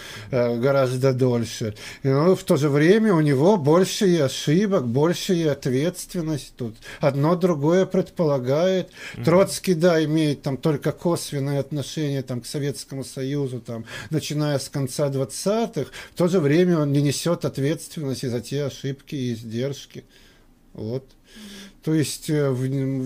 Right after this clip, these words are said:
Speaker 1: внимание, кот-, вот больше внимания фокусируется на Сталине,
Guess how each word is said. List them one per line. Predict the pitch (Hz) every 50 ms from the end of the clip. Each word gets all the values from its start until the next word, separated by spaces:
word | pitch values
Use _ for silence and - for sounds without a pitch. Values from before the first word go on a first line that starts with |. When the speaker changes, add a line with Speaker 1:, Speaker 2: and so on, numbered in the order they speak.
| 127
Speaker 1:
внимание, | 123 135 139 139 139 147 170 202 214 208 196 180 165 151 139
кот-, | - - 135 - 120
вот | 135 143 139 131 127 127 135 127 120
больше | 120 143 156 131 - - 139
внимания | 127 131 139 139 156 175 202 202 190 180 151
фокусируется | - - - - 135 - - 151 151 160 160 147 135 - - 135
на | 123 117
Сталине, | 113 - - - 143 151 170 175 170 160 147 139 131